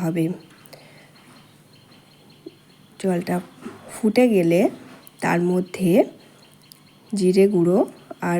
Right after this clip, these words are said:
গোলমরিচ গুঁড়ো দিয়ে একটু ফুটিয়ে নিয়ে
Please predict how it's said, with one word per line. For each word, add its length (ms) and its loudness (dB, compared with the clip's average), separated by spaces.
গোলমরিচ 480 2
গুঁড়ো 200 0
দিয়ে 200 2
একটু 220 -4
ফুটিয়ে 380 2
নিয়ে 180 2